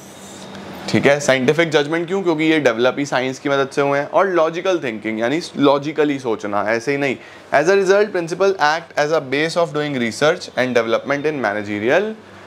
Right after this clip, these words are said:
studies। तो ये हमारे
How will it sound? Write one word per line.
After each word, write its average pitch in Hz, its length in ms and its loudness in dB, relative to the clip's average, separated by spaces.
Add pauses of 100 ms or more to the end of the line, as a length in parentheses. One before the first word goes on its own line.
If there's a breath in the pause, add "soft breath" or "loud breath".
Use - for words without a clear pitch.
(280 loud breath)
studies। 110 960 0
तो 117 100 4
ये 139 260 4
हमारे 131 680 0